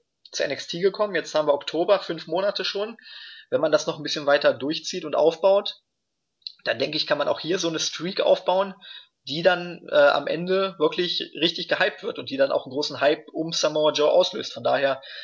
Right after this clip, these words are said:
bin ich mir sicher, dass er dieses Match gegen Breeze gewinnen wird. Ich hab ehrlich gesagt noch nicht die Tapping-Berichte gelesen, deshalb weiß ich's nicht, aber ich gehe einfach davon aus, weil das im Hinblick auf Finn Balor gegen Samoa Joe Sinn macht. Ähm, ja, ansonsten kann ich mich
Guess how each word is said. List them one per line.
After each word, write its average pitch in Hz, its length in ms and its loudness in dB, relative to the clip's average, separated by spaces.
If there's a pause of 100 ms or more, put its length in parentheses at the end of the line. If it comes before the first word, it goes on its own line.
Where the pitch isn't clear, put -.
(220)
bin 151 100 -6
ich 147 100 -8
mir 143 160 -2
sicher, 196 500 2 (560)
dass 139 140 4
er 156 80 4
dieses 147 280 -6
Match 156 200 -2
gegen 131 160 -10
Breeze 165 240 -6
gewinnen 196 320 -6
wird. 214 180 0
Ich - 300 -8
hab 147 160 0
ehrlich 160 240 2
gesagt 156 260 -2
noch 135 80 -6
nicht 151 200 -8
die 165 60 -10
Tapping-Berichte 170 560 -6
gelesen, 170 300 -6
deshalb 135 240 -4
weiß - 220 -6
ich's 190 140 -8
nicht, 208 160 -4
aber - 180 0
ich - 120 -8
gehe 147 120 -2
einfach - 180 -6
davon 131 220 -6
aus, 143 320 -2 (380)
weil 131 200 6
das 147 180 4
im 135 100 -8
Hinblick 156 340 -4
auf 143 420 0
Finn 131 180 -10
Balor 135 300 4
gegen 135 140 -4
Samoa 131 320 -2
Joe 123 180 -4
Sinn 151 200 -6
macht. 202 280 0 (720)
Ähm, 131 840 0 (600)
ja, 135 480 2
ansonsten 156 640 -2
kann 165 160 -2
ich 156 120 -6
mich - 380 -8